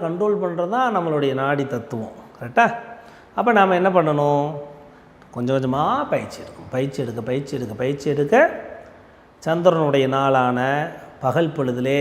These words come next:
சந்திரன் நாடியை கொஞ்சம் எக்ஸ்பேண்ட் பண்ணி பண்ணலாம். காலையில் எப்பயுமே ஒரு மணி நேரத்துக்கு மேலேன்னு சொல்லிட்டு அது ஃபிக்ஸ்டு. இடையில இடையில எப்போயெல்லாம் சந்திரனோட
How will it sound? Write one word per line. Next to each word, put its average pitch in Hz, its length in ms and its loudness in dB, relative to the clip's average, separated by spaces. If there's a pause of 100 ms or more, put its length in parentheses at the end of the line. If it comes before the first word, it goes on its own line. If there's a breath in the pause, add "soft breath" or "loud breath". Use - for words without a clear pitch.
(140)
சந்திரன் 139 360 2
நாடியை 127 360 0 (140)
கொஞ்சம் 127 240 -2
எக்ஸ்பேண்ட் 156 420 0
பண்ணி 131 220 -2
பண்ணலாம். 120 400 -2
காலையில் 156 340 6
எப்பயுமே 170 300 -2
ஒரு 143 100 0
மணி 143 120 0
நேரத்துக்கு 151 280 -2
மேலேன்னு 135 300 -2
சொல்லிட்டு 127 260 0
அது 127 140 0
ஃபிக்ஸ்டு. 160 360 0 (880 loud breath)
இடையில 226 360 6
இடையில 247 280 6
எப்போயெல்லாம் 202 400 0
சந்திரனோட 185 460 2